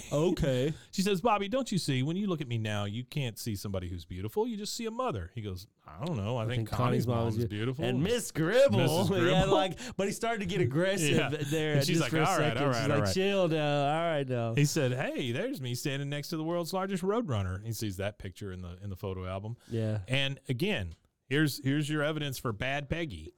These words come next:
Speaker 1: Terrible.
Speaker 2: She
Speaker 1: She says
Speaker 2: says,
Speaker 1: it fast and sharp,
Speaker 2: "Are you
Speaker 1: too.
Speaker 2: still having those nightmares where he pecks your eyes out?" <laughs> And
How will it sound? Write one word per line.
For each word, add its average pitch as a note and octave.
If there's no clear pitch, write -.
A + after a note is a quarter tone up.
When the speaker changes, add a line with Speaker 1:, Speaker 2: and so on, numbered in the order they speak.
Speaker 1:
Terrible. E3
Speaker 2:
She G#2
Speaker 1:
She D3
says D3
Speaker 2:
says, C3
Speaker 1:
it -
fast E3+
and C3+
sharp, C#3+
Speaker 2:
"Are C#3+
you -
Speaker 1:
too. A2+
Speaker 2:
still F4+
having A#3
those D3
nightmares D3
where D3+
he A2
pecks B2+
your A#2
eyes B2
out?" F#3
<laughs> -
And C#3+